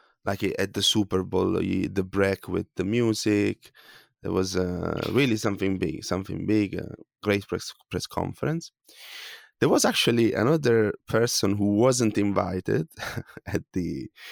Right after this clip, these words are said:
unveiling of the pesticide framework. Let's start with this, uh, uh, a bit of a gossip. No, it's not gossip, but, uh, um, at the, on, on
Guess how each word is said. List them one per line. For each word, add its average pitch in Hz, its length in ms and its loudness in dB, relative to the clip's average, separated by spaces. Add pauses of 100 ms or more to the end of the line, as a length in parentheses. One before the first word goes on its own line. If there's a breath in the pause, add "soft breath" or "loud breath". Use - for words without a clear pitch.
(200 loud breath)
unveiling 101 560 4
of 95 160 -2
the 101 80 0
pesticide 101 560 -2
framework. 135 640 2
Let's 104 220 0
start 98 300 -2
with 95 180 -4
this, 87 300 -6
uh, - 220 -10 (680 soft breath)
uh, - 220 -2 (420)
a 104 80 -6
bit 113 160 0
of 107 140 0
a 92 80 -4
gossip. - 580 -6
No, 101 180 -2 (100)
it's 104 180 -4
not 120 200 0
gossip, 107 460 0
but, - 340 0
uh, 95 200 4 (580 loud breath)
um, 98 760 2 (120)
at 98 160 2 (220)
the, 101 200 6 (100)
on, 101 160 2
on - 440 0